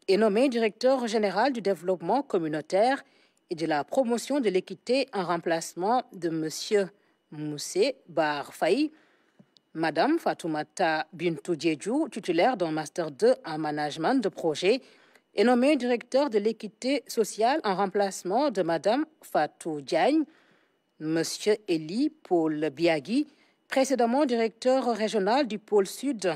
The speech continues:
du développement communautaire, est nommé directeur du développement communautaire en remplacement de monsieur Khadim Silla.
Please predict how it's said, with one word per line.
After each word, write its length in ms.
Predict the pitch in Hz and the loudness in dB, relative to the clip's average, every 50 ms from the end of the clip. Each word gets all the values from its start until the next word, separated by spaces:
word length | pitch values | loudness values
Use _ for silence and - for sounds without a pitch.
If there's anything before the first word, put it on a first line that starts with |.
| 139 - _ _ _ | -4 -10 _ _ _
du 80 | 156 156 | -12 -4
développement 640 | 147 160 151 - 151 151 160 139 151 147 180 240 302 | -2 -2 -4 -2 -6 -6 -6 -6 -2 0 0 0 0
communautaire, 840 | - - 202 165 160 151 151 147 - - 196 196 220 254 302 294 - _ _ _ _ _ _ _ _ _ | 0 -2 -2 -2 -2 -4 -4 -6 -2 0 2 2 2 2 0 -2 -8 _ _ _ _ _ _ _ _ _
est 80 | - 160 | -4 -2
nommé 400 | 165 170 160 156 190 247 294 302 | -2 0 0 2 4 4 4 4
directeur 720 | 214 202 214 196 - - _ - 247 247 254 226 202 202 | 2 2 0 0 -2 -2 _ 0 2 2 2 2 0 -2
du 100 | 165 156 | -4 -2
développement 600 | 151 160 156 - - 160 156 139 143 151 185 254 277 | -4 -4 -4 -4 -4 -6 -6 -4 -2 0 0 0 0
communautaire 760 | - - 180 160 156 147 156 147 - 180 180 214 247 262 - - _ _ _ _ _ _ _ _ | 0 -2 -2 -2 -2 -4 -6 -4 -2 0 2 4 2 2 0 -6 _ _ _ _ _ _ _ _
en 120 | - 170 175 | -6 -4 0
remplacement 840 | 202 226 226 - 240 226 220 214 - - 208 208 220 254 285 285 - _ | 0 0 2 2 2 2 2 0 -4 -6 -2 0 2 2 2 0 -2 _
de 160 | 214 180 202 | -2 0 2
monsieur 540 | 190 190 190 196 185 - - - 262 262 254 - _ - - | 2 2 0 0 -2 -4 -8 0 2 2 2 2 _ -12 -4
Khadim 600 | - 190 160 147 123 - 165 156 156 151 147 151 - _ | -2 -2 -2 -2 -2 -4 -4 -4 -4 -6 -8 -8 -10 _
Silla. 520 | - - - 190 170 160 180 208 247 294 | -14 -6 -4 0 0 2 2 4 2 2